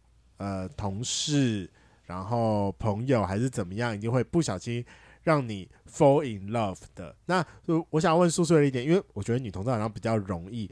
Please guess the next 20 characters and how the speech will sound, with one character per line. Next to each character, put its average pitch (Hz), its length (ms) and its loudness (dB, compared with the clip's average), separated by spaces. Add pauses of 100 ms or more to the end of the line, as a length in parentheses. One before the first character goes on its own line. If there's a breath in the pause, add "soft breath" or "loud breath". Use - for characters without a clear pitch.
(120)
就 233 120 4
是 247 40 4
如 180 240 10
何 143 320 6 (420)
在 226 180 6
朋 - 300 -2
友 165 120 8
的 104 140 -2
关 139 240 2
系 143 180 0
上 151 180 0
你 110 80 -8
要 98 140 -6
去 123 340 -2 (520 soft breath)
戳 151 320 4
破 151 260 4
那 135 160 -4
一 131 80 -4
张 123 320 -6
纸。 - 420 -14